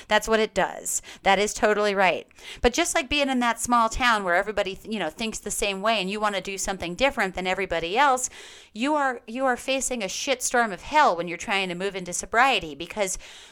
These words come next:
what's happening is everybody disagrees with you. And you have to be strong enough to stand up in front of all those people that disagree with you and say, "You know what?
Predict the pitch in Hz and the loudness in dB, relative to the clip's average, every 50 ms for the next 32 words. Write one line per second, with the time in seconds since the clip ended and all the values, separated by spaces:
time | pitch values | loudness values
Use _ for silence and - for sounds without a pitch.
0 | - _ - 262 254 - 311 392 427 415 349 302 269 247 247 247 254 - - 294 | -4 _ 2 2 2 4 4 4 4 4 4 0 0 0 -2 -4 -4 2 4 4
1 | 320 311 320 311 254 285 277 277 254 226 277 262 - 254 - - 294 349 - - | 4 4 2 0 -2 -2 -2 -2 -4 -4 -4 -4 -4 -6 -6 -4 -2 0 0 0
2 | - 254 - 160 127 90 - - _ - - - - - 240 240 262 339 403 466 | 0 -2 -4 -8 -12 -12 -14 -18 _ -20 -20 -6 0 2 2 2 2 2 2 0
3 | 466 - 339 240 247 220 - - - 269 277 285 269 247 240 240 240 - 190 - | 0 0 -2 -4 -4 -4 -4 0 2 2 4 4 2 0 -2 -2 -4 -4 -4 -4
4 | - - - 247 247 262 277 294 277 294 - 285 - 170 180 - 214 196 180 170 | -2 -2 -2 0 0 2 0 0 0 -2 -2 -2 -4 -6 -6 -4 -4 -4 -4 -4
5 | 185 - 214 247 269 277 262 247 233 - - 262 247 214 208 180 143 139 - 196 | 0 2 4 4 4 4 2 0 0 -2 -4 -8 -8 -8 -8 -8 -8 -6 -4 -4
6 | 196 190 208 190 - 196 208 214 208 202 - 156 147 143 147 - - 160 143 143 | -4 -2 -4 -4 -4 -4 -4 -4 -6 -6 -6 -6 -6 -6 -6 -6 -6 -6 -6 -6
7 | 151 147 156 180 202 208 220 254 277 | -4 0 2 2 4 4 2 2 0